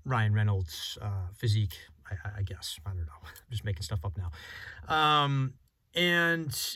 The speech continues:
uh, I mean, some other quick things. Uh, had a couple of awesome new hires this year, some really talented artists. I was able to do my first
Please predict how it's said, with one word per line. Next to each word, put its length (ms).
uh, 460
I 40
mean, 180
some 200
other 180
quick 260
things. 880
Uh, 340
had 160
a 60
couple 300
of 80
awesome 380
new 200
hires 500
this 260
year, 280
some 180
really 220
talented 440
artists. 760
I 60
was 140
able 220
to 60
do 160
my 140
first 580